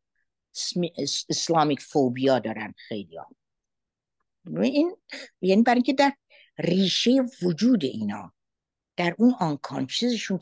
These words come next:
ساخته شده، پرداخته شده، جا گرفته که مثلاً سیاه‌پوستا بدن یا هر چی. خب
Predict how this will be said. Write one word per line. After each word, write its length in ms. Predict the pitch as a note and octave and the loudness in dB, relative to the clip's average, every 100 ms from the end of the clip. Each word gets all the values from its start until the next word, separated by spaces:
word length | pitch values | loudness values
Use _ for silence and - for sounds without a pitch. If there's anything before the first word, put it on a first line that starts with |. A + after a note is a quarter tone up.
| - | -8
ساخته 640 | - - - D3+ - - G#3+ | -12 -10 -2 -2 -2 -4 -4
شده، 360 | - A#2+ A2 - | -2 -6 -6 -8
پرداخته 580 | D3 C3+ - C3+ - B3+ | -6 -4 -2 -2 -2 -6
شده، 420 | - A#3 G#3+ G#3 E3+ _ _ _ | -2 2 4 2 0 _ _ _
جا 260 | D3+ A3+ | 4 4
گرفته 560 | C#4+ B3 A3+ - A3 G#3 _ _ _ _ _ _ - | 4 4 2 2 0 0 _ _ _ _ _ _ -4
که 100 | D3+ | -2
مثلاً 260 | C3+ E3 | 0 -2
سیاه‌پوستا 640 | D#3+ - C3 - G#2+ - B2+ | -4 -2 -4 -4 -12 -6 -4
بدن 400 | A2+ G#2 G2 G#2 | -4 -6 -6 -8
یا 120 | G2 | -6
هر 220 | - - | -8 -8
چی. 240 | - - - _ _ _ _ _ _ | -10 -18 -18 _ _ _ _ _ _
خب 160 | - | -10